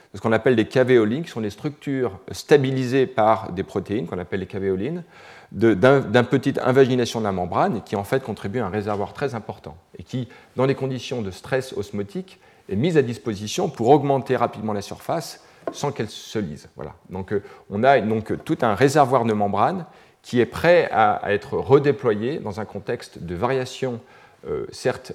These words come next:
infime, hein, mais néanmoins important, trente pour cent du volume, en, en raison d'un choc osmotique. Alors pensez à un certain nombre de cellules, hein, qui peuvent subir,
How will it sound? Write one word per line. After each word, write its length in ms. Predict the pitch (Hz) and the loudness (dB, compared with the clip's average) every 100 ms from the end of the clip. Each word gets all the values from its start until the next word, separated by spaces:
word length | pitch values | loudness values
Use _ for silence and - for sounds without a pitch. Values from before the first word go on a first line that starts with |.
| - | -10
infime, 440 | 110 110 185 190 | -8 -6 -6 -2
hein, 240 | 135 143 151 135 | -2 -4 -6 -4
mais 160 | 104 | -4
néanmoins 380 | 101 117 113 117 | -2 -2 0 -2
important, 420 | 101 - - 170 | -2 -6 -6 -8
trente 240 | 135 139 120 | -6 -8 -8
pour 120 | 123 | -8
cent 140 | 117 | -8
du 80 | 110 | -8
volume, 400 | 95 95 123 160 - - - - | -8 -6 -6 -8 -12 -20 -18 -2
en, 120 | 107 | 2
en 260 | 92 65 | 2 2
raison 240 | 101 107 131 | 2 0 -2
d'un 120 | 110 | -4
choc 200 | - 113 | -6 -6
osmotique. 420 | 104 98 95 - | -8 -10 -14 -6
Alors 160 | 101 101 | -6 -4
pensez 580 | - 160 - 151 143 135 - - _ | -4 -4 -4 -2 -2 -6 -16 -20 _
à 100 | - | -2
un 60 | 110 | 0
certain 260 | 131 117 123 | 0 -2 -2
nombre 120 | 120 | -2
de 80 | 101 | -4
cellules, 400 | - 135 110 156 | -4 -2 0 0
hein, 120 | 147 | -4
qui 120 | - | -10
peuvent 320 | - 123 110 | -4 -2 -2
subir, 560 | - - 95 117 175 | -6 -10 -6 -2 -2